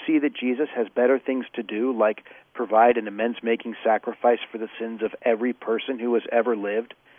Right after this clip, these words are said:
He is going to defeat death in a creation-altering resurrection,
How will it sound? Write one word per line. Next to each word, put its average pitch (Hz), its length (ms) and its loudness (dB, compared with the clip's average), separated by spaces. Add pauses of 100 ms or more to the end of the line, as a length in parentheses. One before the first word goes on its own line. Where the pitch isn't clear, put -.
(480)
He 156 140 4
is 143 100 6
going 156 280 6
to - 80 -10
defeat 139 460 -2
death 139 320 6
in 120 120 -4
a 113 60 -4
creation-altering 123 1040 2
resurrection, 113 760 2